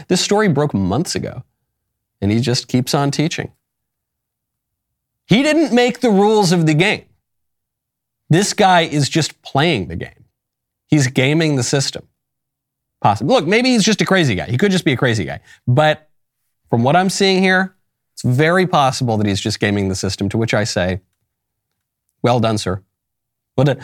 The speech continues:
Would that we could simply tear the system down. But one way to tear systems down is to reveal them as preposterous, to show that the emperor has no clothes.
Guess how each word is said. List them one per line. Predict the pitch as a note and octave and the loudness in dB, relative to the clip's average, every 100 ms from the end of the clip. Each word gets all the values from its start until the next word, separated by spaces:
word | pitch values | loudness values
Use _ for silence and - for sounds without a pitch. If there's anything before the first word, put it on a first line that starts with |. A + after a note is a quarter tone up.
| - | -4
Would | C3 F3+ B3 | 2 2 2
that | B3+ A3 G3 | 2 0 2
we | G#3+ | 0
could | A3 F3 | 0 -2
simply | - G#3 G3 G3 F#3+ F3+ | 0 -2 0 0 0 -2
tear | - E3+ | 0 0
the | D#3 | 0
system | C#3+ D#3 - C3+ | -2 -4 -2 0
down. | A#2+ F#2 G2 | 0 0 -2
But | A#2+ - - | -4 -6 -6
one | G#2 D#3+ A#3+ | 0 0 2
way | A3 | 2
to | F#3 | 2
tear | E3+ D3+ | 0 0
systems | C#3 B2 A#2 G#2+ | 0 -2 -2 -2
down | G#2+ G2+ G2+ | -2 -2 -2
is | G#2+ - | -6 -4
to | G#2 | -4
reveal | F#2+ G2 G2+ | -2 -2 -2
them | G#2 G#2 | 0 -2
as | F#2 F#2 - _ _ | -4 -8 -8 _ _
preposterous, | A2 F#2 F2+ F#2 - A#2+ B2 - _ - | -4 0 -2 -2 -2 -2 -2 -8 _ -4
to | A#2 | -2
show | A#2+ G#2 | 0 -2
that | G2+ | -2
the | F#2+ F2+ | -4 -4
emperor | F#2 G2+ G2+ G2 | -4 -2 -2 -2
has | G#2 F#2 | -4 -4
no | F#2+ | -6
clothes. | F2 G2 F2+ A2+ - | -6 -4 -4 -4 -6